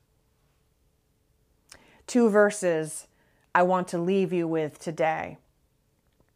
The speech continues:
Two verses that when the boxes start piling up over here on the negative side and you start to weigh and measure and you start to get distracted and lose your focus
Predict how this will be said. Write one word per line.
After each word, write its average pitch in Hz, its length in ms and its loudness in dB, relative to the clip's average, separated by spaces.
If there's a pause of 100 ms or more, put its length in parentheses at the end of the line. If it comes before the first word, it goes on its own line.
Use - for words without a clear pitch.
(320)
Two 247 200 4
verses 208 560 2
that 180 240 2
when 185 380 0
the 185 60 2
boxes 190 600 6
start 196 480 4
piling 196 600 0
up 190 220 2
over 185 320 2
here 180 260 2
on 160 140 0
the 160 60 -4
negative 170 440 -2
side 160 460 -2
and - 140 -4
you 180 100 -4
start 214 520 6
to - 120 -6
weigh 196 480 6
and 165 240 -6
measure 175 480 -4 (840)
and 196 180 2
you 190 60 0
start 202 300 2
to 208 60 -8
get 190 200 0
distracted 185 680 4
and 165 140 -4
lose 175 180 -4
your 160 100 -2
focus 160 640 -6